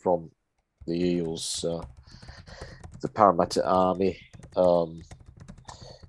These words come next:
when the side's going well, they're, they're, they're a very well-supported team. Um, so that's gonna be tough for the Gold Coast, uh, in, in enemy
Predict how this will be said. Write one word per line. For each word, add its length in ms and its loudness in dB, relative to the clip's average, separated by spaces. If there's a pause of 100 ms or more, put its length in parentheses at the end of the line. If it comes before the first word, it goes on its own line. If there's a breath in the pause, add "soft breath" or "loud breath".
(120)
when 200 2
the 60 -4
side's 440 6
going 300 0
well, 320 4
they're, 240 -4 (380)
they're, 240 2
they're 220 2
a 80 -4
very 480 2 (580)
well-supported 960 0
team. 360 -6 (800)
Um, 500 0 (1400 loud breath)
so 260 2
that's 200 2
gonna 220 8
be 100 0
tough 340 0
for 100 -4
the 60 -2
Gold 300 2
Coast, 560 -2 (380)
uh, 220 -4 (100)
in, 160 -8
in 180 -6
enemy 320 -2